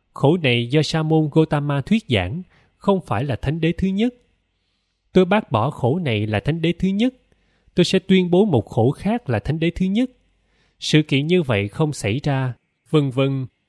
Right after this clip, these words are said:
Khổ diệt thánh đế, vân vân. Con đường đưa đến khổ diệt,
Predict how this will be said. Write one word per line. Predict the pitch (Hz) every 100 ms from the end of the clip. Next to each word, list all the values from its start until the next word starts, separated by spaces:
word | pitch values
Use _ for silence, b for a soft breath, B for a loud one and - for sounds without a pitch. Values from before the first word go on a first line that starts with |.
| _ _ _
Khổ | - 135 190
diệt | 139 113 -
thánh | 151 180
đế, | 151 175 233 - _ _ -
vân | 151 139
vân. | 123 139 135 127 _ _ _ _ _ _ _
Con | 185 180
đường | 127 120 127
đưa | 160
đến | 170 196
khổ | - 120 147
diệt, | 120 101